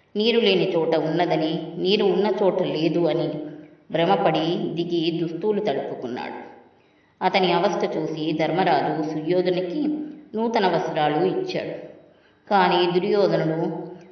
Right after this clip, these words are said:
అది తనకు జరిగిన అవమానంగా భావించి రోషపడ్డాడు. అస్తినాకు బయలుదేరాడు. మయసభ వైభవం, పాండవుల వైభవం అతనిలో అసూయ అగ్నిజ్వాలలు రగిలించింది.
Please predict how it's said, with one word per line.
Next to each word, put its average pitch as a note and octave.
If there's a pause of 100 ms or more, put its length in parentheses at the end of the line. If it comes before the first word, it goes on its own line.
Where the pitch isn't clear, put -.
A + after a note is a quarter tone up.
అది F3+
తనకు F3
జరిగిన F3
అవమానంగా D#3+
భావించి D#3+
రోషపడ్డాడు. F3+ (640)
అస్తినాకు F3
బయలుదేరాడు. - (680)
మయసభ F#3
వైభవం, E3
పాండవుల F#3
వైభవం D#3 (500)
అతనిలో E3+
అసూయ F3 (480)
అగ్నిజ్వాలలు E3+
రగిలించింది. -